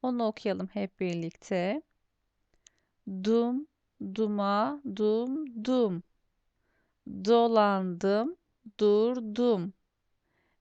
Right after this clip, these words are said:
Elmaları doldurdum. Artık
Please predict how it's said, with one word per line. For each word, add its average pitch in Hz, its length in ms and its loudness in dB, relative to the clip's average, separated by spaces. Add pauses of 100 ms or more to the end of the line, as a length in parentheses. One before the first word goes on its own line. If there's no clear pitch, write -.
(140)
Elmaları 214 1200 2 (240)
doldurdum. 202 1700 0 (880)
Artık 214 1200 0